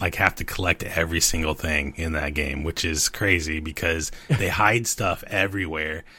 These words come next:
Speaker 2: In, like,
Speaker 1: And,
Speaker 2: caves,
Speaker 1: yeah.
Speaker 2: too, right? I have to, like, make sure I didn't miss anything in one of the caves.
Speaker 1: Yeah, so the, the caves that are in your little room or whatever, you have to go search for those 'cause there's stuff in there that doesn't show up until you're, like, right up on it. Um,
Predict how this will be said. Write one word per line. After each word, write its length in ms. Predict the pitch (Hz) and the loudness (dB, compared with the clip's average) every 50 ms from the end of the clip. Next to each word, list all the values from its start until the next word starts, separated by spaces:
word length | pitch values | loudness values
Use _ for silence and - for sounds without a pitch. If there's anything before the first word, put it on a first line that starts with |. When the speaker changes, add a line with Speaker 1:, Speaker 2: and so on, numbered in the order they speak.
| - - - | -20 -10 0
Speaker 2:
In, 160 | 185 180 180 185 | 2 4 4 4
like, 140 | 180 175 185 | 4 4 4
Speaker 1:
And, 140 | 180 185 - | 4 4 4
Speaker 2:
caves, 260 | 247 262 220 170 151 | 2 2 2 2 2
Speaker 1:
yeah. 160 | 95 101 92 | 2 2 2
Speaker 2:
too, 200 | - 247 240 196 | 2 2 2 2
right? 120 | 143 131 127 | 2 2 0
I 40 | 135 | 0
have 100 | 131 - | -2 -2
to, 60 | 151 | -2
like, 220 | 147 143 139 123 | -2 -2 -2 -2
make 180 | 139 143 143 - | -4 -4 -4 -2
sure 100 | - 143 | -2 -2
I 40 | 139 | 0
didn't 140 | 139 135 135 | 0 0 -2
miss 140 | 131 - 143 | -2 0 -2
anything 240 | 139 127 - 131 | -2 -2 -2 -2
in 140 | 127 120 117 120 | -2 0 0 0
one 100 | 123 123 117 | 0 0 0
of 60 | 117 - | 0 -2
the 40 | - | 0
caves. 580 | 151 147 120 98 95 92 101 - - - - - _ _ _ _ _ _ | 0 0 0 0 -2 -6 -10 -14 -18 -20 -20 -20 _ _ _ _ _ _
Speaker 1:
Yeah, 420 | - - 107 113 110 107 101 95 | -4 0 2 4 4 6 6 6
so 240 | 92 - - 123 110 | 4 4 2 2 2
the, 440 | 104 98 104 98 95 92 92 85 82 92 90 | 2 2 4 4 4 4 2 0 -4 -4 -2
the 120 | 92 85 | -2 -2
caves 440 | - - - 107 107 107 104 101 101 | 0 0 2 2 2 2 2 0 -2
that 120 | 101 90 | 0 0
are 140 | 90 87 90 | 0 2 2
in 200 | 90 95 95 95 | 2 2 2 0
your 180 | 92 90 87 82 | 0 -2 0 -2
little 240 | 87 87 87 82 78 | -2 -2 -4 -4 -4
room 440 | 78 85 87 92 98 98 98 98 95 | -4 -4 -2 -2 -2 0 0 0 0
or 80 | 95 92 | 0 0
whatever, 520 | 95 95 95 95 95 92 95 92 92 92 | 2 2 2 2 2 0 0 0 0 -2
you 720 | 90 82 87 90 85 87 90 92 92 92 92 90 87 85 - - - - - - | -2 -4 -6 -6 -4 -2 0 0 0 0 0 0 -2 -2 -6 -10 -14 -14 -16 -8
have 260 | - - 95 95 - - | -4 0 2 2 2 0
to 100 | - 92 | 0 2
go 240 | 95 95 95 95 | 4 4 4 4
search 340 | 92 - - 107 98 95 - | 4 2 2 2 0 0 -2
for 140 | - - 98 | -2 -4 0
those 540 | 85 90 95 107 104 92 90 - - - - - - - | 2 4 4 4 4 2 2 2 0 0 -2 -6 -10 -6
'cause 160 | - 95 80 | -4 -2 -2
there's 140 | 85 82 - | 0 0 -2
stuff 260 | - - 95 85 - | 0 0 -2 0 0
in 120 | 98 90 87 | -2 0 0
there 300 | 82 80 85 90 90 - | 0 0 0 0 -2 -2
that 120 | - 92 80 | -4 -4 -2
doesn't 320 | 101 92 85 92 87 78 | -2 -2 -2 -2 0 2
show 260 | - - 107 87 82 80 | 2 4 4 4 4 4
up 200 | 78 85 - - | 4 4 4 2
until 240 | 92 82 - - 87 | -2 -2 0 0 2
you're, 120 | 82 82 | 2 2
like, 140 | 82 78 73 | 2 2 2
right 240 | 80 82 80 80 78 | 2 4 4 4 4
up 120 | 76 - | 4 2
on 200 | 82 80 80 82 | 2 2 2 2
it. 140 | 82 82 - - - - - - - - - - - - - - - - - - - | 0 -2 -4 -8 -14 -20 -20 -20 -20 -20 -20 -20 -20 -18 -18 -18 -20 -18 -20 -10 0
Um, 540 | 85 85 85 85 82 82 80 80 80 85 - | 6 8 8 10 10 8 6 4 0 -2 -6